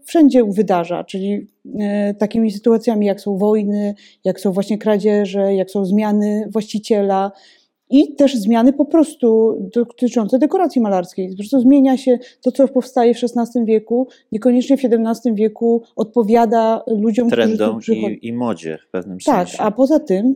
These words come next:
Speaker 1: istnieje też naturalne starzenie się obiektu, czyli niektóre warstwy, które nawet bardzo się wszystkim podobały, ale one ulegają zniszczeniu. Są, y, też na przykład zamyk-, zamakanie kościoła,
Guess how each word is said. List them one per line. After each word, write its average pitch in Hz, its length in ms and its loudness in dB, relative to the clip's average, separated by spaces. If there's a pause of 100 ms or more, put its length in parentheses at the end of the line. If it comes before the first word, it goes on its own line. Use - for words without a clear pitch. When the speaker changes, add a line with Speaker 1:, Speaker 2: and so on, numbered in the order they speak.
(380)
Speaker 1:
istnieje 240 420 2
też 254 220 -2
naturalne 247 500 2
starzenie 233 380 0
się 302 120 0
obiektu, 254 460 0
czyli 208 240 -2
niektóre 226 320 2
warstwy, 226 400 -2
które 220 200 -8
nawet 220 280 -2 (100)
bardzo 269 260 0
się 240 160 -6
wszystkim 208 280 -4
podobały, 190 640 0 (400)
ale 190 220 0
one 233 220 2
ulegają 226 840 2
zniszczeniu. 208 800 0 (600)
Są, 208 360 0 (280)
y, 185 40 0
też 202 240 -2
na 214 80 -4
przykład 202 240 -4
zamyk-, 214 540 -4
zamakanie 214 720 -2
kościoła, 180 600 -6